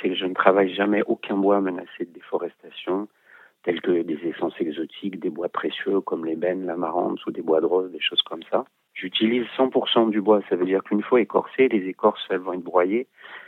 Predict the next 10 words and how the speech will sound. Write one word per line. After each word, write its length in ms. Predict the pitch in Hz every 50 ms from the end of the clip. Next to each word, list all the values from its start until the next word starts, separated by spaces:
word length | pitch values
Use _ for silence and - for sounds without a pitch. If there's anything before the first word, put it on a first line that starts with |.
| - - - _ _ -
et 180 | - 95 92 92
elles 180 | 95 92 90
vont 180 | 90 92 95 90
servir 420 | - - 90 92 95 113 113 98 95
en 100 | 87 87
faire 300 | - - 107 107 95 92
à, 320 | 90 92 90 85 85 85
en 60 | 87
fait, 200 | 82 - - -
à 40 | -